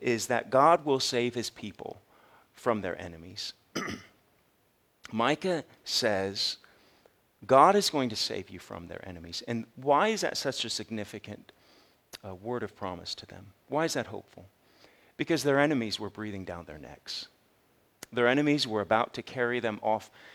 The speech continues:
into exile, were about to take them off. And in fact, it very well could be by the, by the time that this particular prophecy may have been,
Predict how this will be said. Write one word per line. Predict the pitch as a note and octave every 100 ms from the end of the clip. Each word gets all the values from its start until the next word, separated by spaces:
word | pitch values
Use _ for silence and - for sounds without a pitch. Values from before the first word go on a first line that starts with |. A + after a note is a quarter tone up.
| - - -
into | B2+ B2 B2
exile, | - - D#2 - G2+ G2+
were | A2+ G2
about | F#2+ G#2+ -
to | G#2
take | B2 A#2
them | G#2
off. | G#2+ A2+
And | A2+ G#2+
in | A#2+
fact, | C3+ C3 -
it | A#2
very | A2+ B2 B2
well | B2
could | - C3
be | A2+ B2+
by | A#2
the, | G2+ - - -
by | A#2+
the | A2
time | - C3 C3+
that | A#2+ -
this | B2+ C#3+
particular | - A#2 D#3+ D#3 B2
prophecy | A#2 C3 B2+ C#3 - B2
may | A2+ B2+
have | A#2
been, | A2+